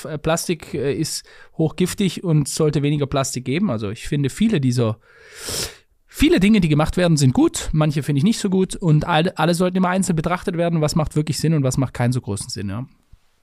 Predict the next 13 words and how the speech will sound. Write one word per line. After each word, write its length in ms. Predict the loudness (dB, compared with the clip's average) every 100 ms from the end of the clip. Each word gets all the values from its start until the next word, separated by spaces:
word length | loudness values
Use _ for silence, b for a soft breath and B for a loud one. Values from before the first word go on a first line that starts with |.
| -10 2
Wie 200 | 4 6
bei 140 | 4
allem 180 | 4 4
wahrscheinlich, 540 | 4 2 2 0 0
Dinge 240 | 0 2 2
von 240 | 2 2
beiden 300 | 2 4 2
Seiten 320 | 2 2 2
beleuchten 440 | 2 2 0 0 -4
ist 160 | -2
wahrscheinlich 320 | -2 0 0
immer 160 | 0 0
wichtig. 400 | -2 -2 -4 -6